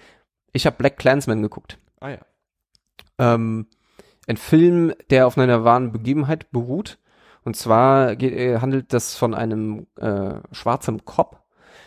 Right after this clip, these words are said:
Speaker 1: der, äh, Ron Stallworth heißt und der, ähm, ja, geht zur Polizei, weil quasi die Polizei in den, also vierundsechzig spielt das zu Zeiten der Bürgerbewegung in, in den U S A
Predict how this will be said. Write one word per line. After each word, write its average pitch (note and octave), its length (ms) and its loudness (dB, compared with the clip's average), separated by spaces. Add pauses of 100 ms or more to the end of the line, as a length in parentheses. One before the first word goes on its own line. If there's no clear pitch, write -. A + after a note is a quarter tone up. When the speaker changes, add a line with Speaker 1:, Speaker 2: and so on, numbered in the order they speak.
(160)
Speaker 1:
der, A#2+ 600 4
äh, A2 840 0
Ron A#2+ 180 -2
Stallworth D3 680 0
heißt D#3 300 -2
und - 220 -10
der, A#2+ 460 0
ähm, A#2+ 480 -6 (280)
ja, A2 180 2 (100)
geht A#2+ 140 -4
zur B2 120 -4
Polizei, C#3 540 2
weil A#2 160 4
quasi A#2 280 -4
die A#2 120 -8
Polizei A#2+ 440 -2
in A#2 60 -6
den, A2+ 420 -6
also A#2 160 -8
vierundsechzig B2+ 760 -2
spielt B2 260 -8
das A#2+ 300 -2 (360)
zu - 120 -4
Zeiten A2+ 380 0
der G#2 120 2
Bürgerbewegung C3 800 2
in, A2 280 -6
in F#2+ 280 -6
den - 140 -8
U - 60 -8
S - 120 -8
A C3+ 260 2